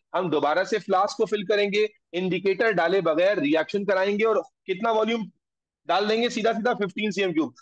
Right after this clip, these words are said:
अब जब फिफ्टीन सी एम क्यूब डालेंगे, हमें पता है कि reaction क्या हो जाएगा? complete। और जब reaction complete होगा, क्या बनेगा अंदर बेटा? बोलो, salt and water, N ए सी एल and,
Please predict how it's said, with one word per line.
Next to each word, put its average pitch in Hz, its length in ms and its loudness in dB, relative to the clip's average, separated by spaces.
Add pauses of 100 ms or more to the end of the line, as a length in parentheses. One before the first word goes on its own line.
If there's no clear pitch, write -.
(180)
अब 220 200 0
जब 269 140 2
फिफ्टीन 233 320 0
सी 196 100 -2
एम 220 140 2
क्यूब 208 160 -2
डालेंगे, 196 320 2
हमें 185 260 0
पता 196 220 0
है 214 60 0
कि 208 100 0
reaction 190 400 0
क्या 226 120 2
हो 233 100 2
जाएगा? 220 240 2
complete। 180 420 -4 (280)
और 165 80 -6
जब 190 120 2
reaction 185 340 4
complete 208 300 2
होगा, 214 160 4
क्या 220 160 2
बनेगा 226 260 2
अंदर 226 180 0
बेटा? 214 200 0
बोलो, 214 220 2 (1500)
salt 202 340 2
and 277 320 0 (500)
water, 175 380 0 (100)
N 165 160 0
ए 214 100 2
सी 208 200 -2
एल 214 120 2
and, 262 240 2